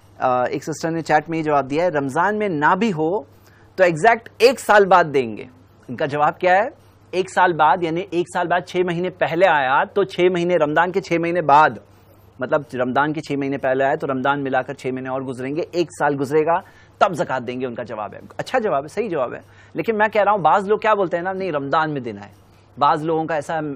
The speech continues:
ऐसा मामला होता है, रमज़ान में उनको याद रहता है, बीच साल में याद ही नहीं आता है,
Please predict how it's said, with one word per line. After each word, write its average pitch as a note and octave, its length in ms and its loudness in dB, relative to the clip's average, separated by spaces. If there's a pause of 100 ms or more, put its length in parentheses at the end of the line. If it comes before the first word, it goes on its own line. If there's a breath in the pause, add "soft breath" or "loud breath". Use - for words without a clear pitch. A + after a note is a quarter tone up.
(160)
ऐसा D3 180 -8
मामला D3 260 -4
होता D3 180 -2
है, D3 60 0
रमज़ान C#3 320 -2
में D3 80 -4
उनको C#3 180 -4
याद C3+ 280 -2
रहता D3 240 -4
है, E3 80 0
बीच C#3 320 -6
साल C#3 160 -4
में C#3+ 120 -8
याद C3 280 -2
ही D#3 60 -2
नहीं C3 140 -6
आता A2+ 200 -12
है, A#2 120 -18